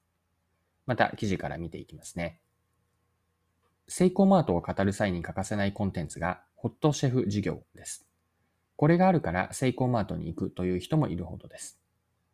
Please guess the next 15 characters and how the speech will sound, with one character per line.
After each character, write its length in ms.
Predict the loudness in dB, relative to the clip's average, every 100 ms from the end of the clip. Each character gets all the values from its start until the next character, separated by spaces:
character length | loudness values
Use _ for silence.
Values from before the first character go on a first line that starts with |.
| _ _ _ _ _
こ 80 |
こ 120 | 4 6
で 80 | 8
提 180 | 6
供 160 | 6 2
さ 140 | 4
れ 100 | 2
る 300 | 4 2 -2 _
惣 240 | -6 0 2
菜 200 | 2 2
や 100 | 0
弁 180 | -2 -2
当 160 | -4
な 120 | -4
ど、 240 | -4 -4